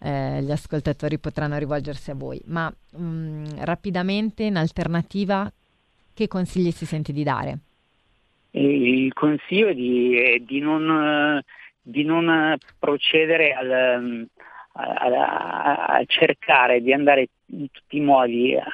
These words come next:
Speaker 2: a, a trovarsi in, in una posizione scomoda di, di andare da un chirurgo e non, eh, non siamo visti almeno dieci casi, dieci,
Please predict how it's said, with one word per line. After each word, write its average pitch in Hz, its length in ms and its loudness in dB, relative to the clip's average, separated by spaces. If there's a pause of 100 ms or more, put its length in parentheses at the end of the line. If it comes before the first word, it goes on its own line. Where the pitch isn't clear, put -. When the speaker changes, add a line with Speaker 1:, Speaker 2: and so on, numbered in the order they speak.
(520)
Speaker 2:
a, - 380 -4
a 139 120 6
trovarsi 143 720 4 (340)
in, 131 200 -2
in 131 300 4
una 139 180 8
posizione 151 640 2
scomoda 156 460 2
di, 131 720 -2
di 139 80 6
andare 135 280 6
da 127 80 -2
un 135 120 0
chirurgo 143 720 4 (320)
e 131 120 -2
non, 127 240 2
eh, 123 320 4
non 135 200 4
siamo 135 280 4
visti 139 360 2
almeno 131 340 4
dieci 131 420 2
casi, 117 580 2
dieci, 120 380 -2